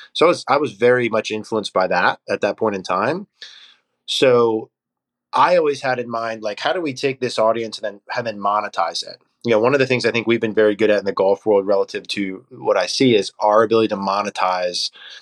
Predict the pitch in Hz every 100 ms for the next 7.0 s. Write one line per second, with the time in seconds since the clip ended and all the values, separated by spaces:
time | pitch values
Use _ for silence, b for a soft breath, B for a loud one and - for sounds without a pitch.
0 | B B 104 110 104 104 98 104 92 95
1 | 92 90 139 208 _ b b b b b
2 | b 104 95 101 107 117 101 107 101 101
3 | 90 95 92 107 - 107 139 147 127 123
4 | 110 - 117 131 113 104 110 117 113 120
5 | - 110 107 104 107 110 104 113 104 98
6 | 101 101 101 - - 107 - 101 95